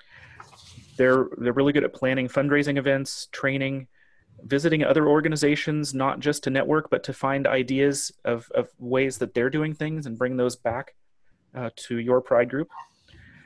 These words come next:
Um, they're great at making policies and procedures for financial activities within the organization. Um, these are the people that will make up your surveys, your community surveys, to find out, um, what the needs of your community are,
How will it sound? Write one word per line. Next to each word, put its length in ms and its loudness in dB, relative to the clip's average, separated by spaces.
Um, 340 -6
they're 140 2
great 180 2
at 60 -2
making 280 0
policies 460 4
and 100 -8
procedures 540 -2
for 160 -10
financial 540 -2
activities 720 -2
within 260 -4
the 120 -2
organization. 760 -2
Um, 340 -4
these 260 -4
are 100 0
the 80 -8
people 520 0
that 260 2
will 180 -4
make 220 -2
up 120 -4
your 120 -2
surveys, 520 2
your 100 -4
community 380 -4
surveys, 560 0
to 80 -10
find 300 -4
out, 260 0
um, 340 -12
what 220 0
the 60 -4
needs 260 -2
of 80 -4
your 80 2
community 420 0
are, 260 2